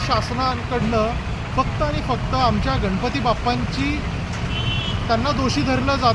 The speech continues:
आहे, त्यांना दूषणं दिले जात आहेत की गणपतींमुळे नदी प्रदूषण होतं. वास्तविक पाहता आज सगळे घाट हे नदी प्रदूषण होत आहे म्हणून गणपती विसर्जनासाठी बंद असताना ही जर पाठीमागची परिस्थिती बघितलं,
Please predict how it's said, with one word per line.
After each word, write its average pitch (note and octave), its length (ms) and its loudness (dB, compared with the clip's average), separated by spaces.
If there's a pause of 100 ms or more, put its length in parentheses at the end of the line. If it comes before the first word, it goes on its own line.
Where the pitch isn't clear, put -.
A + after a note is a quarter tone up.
आहे, - 420 -2
त्यांना A#3 380 0
दूषणं B3+ 420 -2
दिले B3+ 220 -2
जात A#3+ 260 2
आहेत C4 120 -2
की - 160 -4
गणपतींमुळे D4 1000 2 (520)
नदी C4 200 2
प्रदूषण B3+ 500 2
होतं. G#3+ 240 0 (420)
वास्तविक D4+ 420 2
पाहता C4+ 680 0
आज - 220 -2
सगळे D#4+ 300 2
घाट A#3+ 240 2
हे A#3 240 -2
नदी G#3+ 460 -2
प्रदूषण B3+ 560 -2 (100)
होत A3 180 2
आहे C4+ 120 2
म्हणून A#3 280 0 (600)
गणपती C4 400 2
विसर्जनासाठी C4 960 0
बंद C4+ 360 2
असताना A#3+ 680 2 (520)
ही B3+ 60 2
जर C#4+ 140 2
पाठीमागची C#4+ 500 0
परिस्थिती D4 480 0
बघितलं, C4+ 440 0